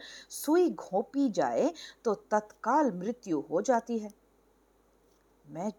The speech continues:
जोश में लगभग उछल पड़ा, "तब क्या?" पर विचित्र बात ये है कि मैंने सुकुमार की मेज पर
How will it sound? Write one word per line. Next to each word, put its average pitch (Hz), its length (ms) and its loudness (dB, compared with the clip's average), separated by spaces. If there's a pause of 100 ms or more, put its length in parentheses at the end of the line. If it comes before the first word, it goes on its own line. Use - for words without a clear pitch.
(140)
जोश 202 420 -2
में 180 180 -6
लगभग 185 540 -2
उछल 269 320 0
पड़ा, 165 260 -6 (720)
"तब 339 200 6 (100)
क्या?" 523 300 6 (1600)
पर 285 260 4
विचित्र - 600 -6
बात 262 300 0 (120)
ये 196 220 4
है 180 340 -4 (320)
कि 330 240 4
मैंने 208 440 0
सुकुमार 330 560 -4
की 330 140 -2
मेज 240 440 0
पर 202 260 2